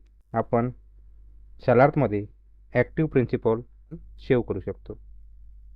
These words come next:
व्हिडिओ आवडल्यास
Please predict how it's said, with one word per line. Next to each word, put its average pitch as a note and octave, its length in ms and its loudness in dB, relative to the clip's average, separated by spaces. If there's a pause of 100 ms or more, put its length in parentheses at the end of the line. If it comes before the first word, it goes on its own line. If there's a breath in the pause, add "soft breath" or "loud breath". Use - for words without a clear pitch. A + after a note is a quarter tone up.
(2750)
व्हिडिओ A#2+ 200 4
आवडल्यास B2 500 2